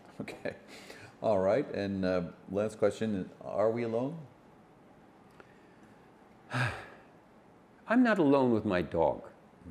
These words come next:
Speaker 2: Okay.
Speaker 1: And yet I can't have a verbal, co-, philosophical conversation with my dog. So I don't need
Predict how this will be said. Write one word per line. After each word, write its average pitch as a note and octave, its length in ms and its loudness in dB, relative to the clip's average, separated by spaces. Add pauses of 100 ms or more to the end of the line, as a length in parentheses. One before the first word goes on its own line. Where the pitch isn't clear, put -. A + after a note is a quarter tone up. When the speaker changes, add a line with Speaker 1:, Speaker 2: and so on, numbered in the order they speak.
(200)
Speaker 2:
Okay. E2+ 220 -8
Speaker 1:
And D3 80 6
yet F3+ 120 8
I D3+ 100 6
can't - 400 -4
have G#2 420 0
a F2+ 40 0
verbal, F#2+ 420 4
co-, - 240 -8
philosophical A2 720 -2
conversation F2 720 -2
with D#2 120 -6
my D#2 160 -8
dog. D#2+ 340 -2 (420)
So E3+ 80 2
I G3 100 4
don't G3 240 4
need C3+ 460 6